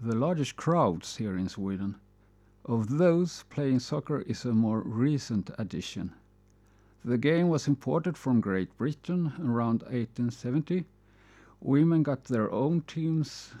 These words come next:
nineteen seventeen, around the same time they finally got voting rights.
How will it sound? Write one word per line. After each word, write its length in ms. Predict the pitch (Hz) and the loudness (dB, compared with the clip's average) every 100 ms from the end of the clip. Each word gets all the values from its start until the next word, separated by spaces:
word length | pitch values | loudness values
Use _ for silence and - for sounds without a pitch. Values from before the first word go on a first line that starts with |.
| - | -8
nineteen 420 | 143 135 131 143 139 | 0 2 4 4 2
seventeen, 680 | - 147 139 101 104 87 - _ - | 2 2 4 2 0 0 -4 _ -2
around 380 | 120 117 120 117 | 2 4 6 4
the 80 | |
same 320 | 117 - 131 123 | 2 2 4 4
time 260 | 117 117 | 2 0
they 140 | 104 98 | 0 -2
finally 600 | - 160 151 127 104 98 | 0 2 4 4 0 -2
got 220 | 95 - | -4 -4
voting 480 | 107 139 139 - 92 | -2 0 0 -4 -4
rights. 440 | 80 69 - - | -4 -6 -10 -20